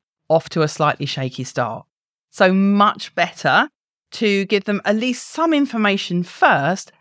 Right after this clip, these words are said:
and then say, "Before I give you any more information, would you mind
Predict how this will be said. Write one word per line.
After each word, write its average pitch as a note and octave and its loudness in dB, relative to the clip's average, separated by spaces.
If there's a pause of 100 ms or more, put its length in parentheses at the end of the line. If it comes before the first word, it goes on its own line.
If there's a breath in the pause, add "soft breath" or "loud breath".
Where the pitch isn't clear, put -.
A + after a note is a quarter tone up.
and A3 2
then A3+ 2
say, G#3+ 2 (600)
"Before A#3 2
I G#3+ 6
give G3+ 0
you F3+ 0
any E3+ 4
more D#3+ 4
information, D3 -2
would F3 2
you F3+ 4
mind B2+ 0